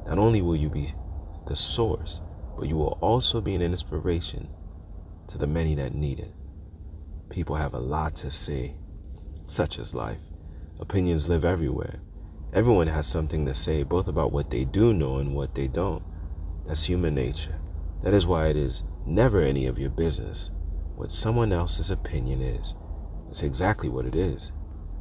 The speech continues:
Theirs. So no need to take ownership of what you don't want when you can take ownership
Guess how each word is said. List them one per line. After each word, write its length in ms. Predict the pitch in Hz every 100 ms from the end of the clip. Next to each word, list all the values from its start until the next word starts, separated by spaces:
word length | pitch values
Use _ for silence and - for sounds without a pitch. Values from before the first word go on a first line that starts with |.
| -
Theirs. 480 | - 78 58 - - - - - - - -
So 120 | 82
no 160 | 98
need 200 | 110 101
to 100 | -
take 260 | - 73 67
ownership 720 | - 95 110 107 - 101 92 -
of 160 | 65
what 220 | 69 - -
you 80 |
don't 300 | - 57 - -
want 380 | 98 104 98 - - - - - - -
when 120 | 80
you 60 | 78
can 140 | 80
take 280 | - 65 69
ownership 640 | 87 104 64 - - -